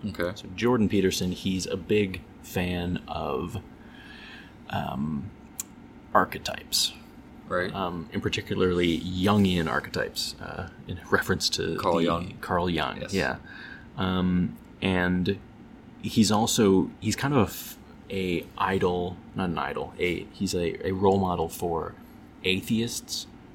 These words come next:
Speaker 2: who like the good things of religion.
Speaker 1: Okay, yeah.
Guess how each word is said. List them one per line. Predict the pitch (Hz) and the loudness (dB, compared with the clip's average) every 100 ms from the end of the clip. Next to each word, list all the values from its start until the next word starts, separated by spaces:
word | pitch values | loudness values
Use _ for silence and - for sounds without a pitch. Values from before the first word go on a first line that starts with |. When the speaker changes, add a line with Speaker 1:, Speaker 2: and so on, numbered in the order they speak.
| - | -8
Speaker 2:
who | - 90 87 85 82 - - - - - - | 4 4 4 0 -4 -8 -20 -20 -20 -16 -2
like | 101 98 98 110 - - - 104 | 0 4 2 2 -2 -12 -12 -8
the | 87 98 92 87 82 104 | 0 2 4 2 -2 -4
good | 98 90 85 | 4 4 2
things | - 87 82 85 | -4 -4 -4 -4
of | 71 87 | -6 -4
religion. | 87 82 87 104 104 123 - | -4 -2 -4 -2 -2 -4 -2
Speaker 1:
Okay, | 110 - 120 139 | -4 -2 -2 0
yeah. | 98 | 0